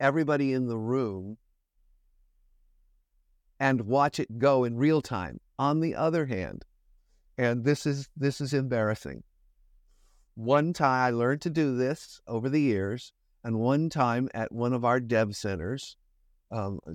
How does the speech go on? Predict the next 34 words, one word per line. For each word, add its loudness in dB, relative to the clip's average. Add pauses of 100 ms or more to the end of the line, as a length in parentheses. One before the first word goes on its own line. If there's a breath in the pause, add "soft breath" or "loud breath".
(120)
different 2
company 2
that -2
I -2
work -4
for -2
now, -2
but, -4 (340)
um, 0 (560)
yeah, -4
I, -2
around 2
the 0
world, 2
I'm, -2
I'm -2
in 0
another 0
country, -2 (100)
in -8
another -2
place, -2 (500)
and 0
there 4
were 0
two -2
lead 2
architects, 0
both 2
very 2
brilliant, -2 (400)
who 0
for -4
some 0